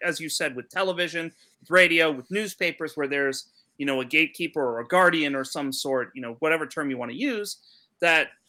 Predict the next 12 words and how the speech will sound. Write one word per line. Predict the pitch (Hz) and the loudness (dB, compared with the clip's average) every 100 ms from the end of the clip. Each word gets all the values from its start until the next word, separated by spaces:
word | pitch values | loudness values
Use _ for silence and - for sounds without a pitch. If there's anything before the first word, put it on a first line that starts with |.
| _ | _
takes, | - 208 - - - - | 0 0 0 -10 -10 -6
you | 170 | -2
know, | 143 135 240 | 0 0 0
inputs | 262 262 175 - 175 | -2 0 -2 -2 -10
and | 175 | -10
tries | 156 175 170 - | -4 -4 -4 -6
to | 170 156 | -10 -10
turn | - 170 | -8 -8
them | 156 | -6
into | 151 147 | -8 -8
something | - 147 143 | -8 -8 -8
constructive. | 135 131 - 214 208 143 107 | -10 -10 -2 0 0 -2 -6